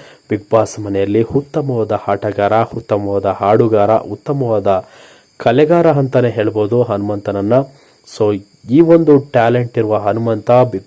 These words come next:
ಬಾಸ್ ಮನೆಯಲ್ಲಿ ಈ ಸೀಸನ್ ಅಲ್ಲಿ ಗೆಲ್ತಾರೆ ಅನ್ನೋದು ನನ್ನ ಒಂದು ಅಭಿಪ್ರಾಯದ ಪ್ರಕಾರ. ವೀಕ್ಷಕರು ಅತಿ ಹೆಚ್ಚಾಗಿ ವೋಟ್ ಮಾಡ್ತಾ ಇದ್ದಾರೆ ಹನುಮಂತ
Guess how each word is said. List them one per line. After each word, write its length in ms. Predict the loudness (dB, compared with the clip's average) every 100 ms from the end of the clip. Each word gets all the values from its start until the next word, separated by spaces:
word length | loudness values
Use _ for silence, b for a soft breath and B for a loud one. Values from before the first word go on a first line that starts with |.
| 0
ಬಾಸ್ 280 | 0 0 -4
ಮನೆಯಲ್ಲಿ 500 | -2 0 0 0 0 B B _
ಈ 160 | -6 -4
ಸೀಸನ್ 500 | -4 -2 0 2 2
ಅಲ್ಲಿ 340 | 2 2 2 0
ಗೆಲ್ತಾರೆ 400 | -2 -2 -2 -4 -4
ಅನ್ನೋದು 440 | -6 -4 -2 -2 -4 b b b b b -10
ನನ್ನ 380 | -2 0 2 2 2 0 B B _ _ -10
ಒಂದು 520 | -6 0 0 0 -6 b b _ -10
ಅಭಿಪ್ರಾಯದ 540 | -2 0 2 2 2
ಪ್ರಕಾರ. 480 | -2 -6 -4 -2 0
ವೀಕ್ಷಕರು 560 | 0 -4 -6 -8 -6 -6
ಅತಿ 300 | -6 -2 -2
ಹೆಚ್ಚಾಗಿ 400 | 0 2 2 2
ವೋಟ್ 340 | -2 -6 -6
ಮಾಡ್ತಾ 380 | -4 -4 -2 -2
ಇದ್ದಾರೆ 280 | 0 0 -2
ಹನುಮಂತ 540 | -4 -6 -4 -4 0